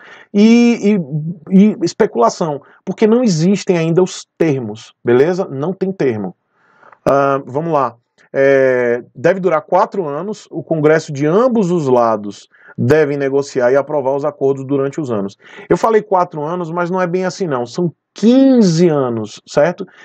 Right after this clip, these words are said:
Os quatro anos deve ser pra essa aprovação dos termos, os congressos de ambos, de todos os países envolvidos, né, e dos dois blocos,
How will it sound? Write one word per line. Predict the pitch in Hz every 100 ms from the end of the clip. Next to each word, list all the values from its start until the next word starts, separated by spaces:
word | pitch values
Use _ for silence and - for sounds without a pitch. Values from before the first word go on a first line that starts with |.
| -
Os | 165 -
quatro | 214 220 190
anos | 190 190 170
deve | 175
ser | 147 160
pra | 143 147 131
essa | 143 143
aprovação | 139 147 139 139 139
dos | 190
termos, | - 165 185 190 196 - -
os | 170 -
congressos | 208 180 165 160 151 143
de | 135 156
ambos, | 160 196 170 147 - - - - - 107
de | 139
todos | 202 247 208
os | -
países | 165 156 160 143
envolvidos, | 147 139 120 123 127 113
né, | 120
e | 135
dos | 135 123
dois | 120 165 127
blocos, | 113 117 120 - -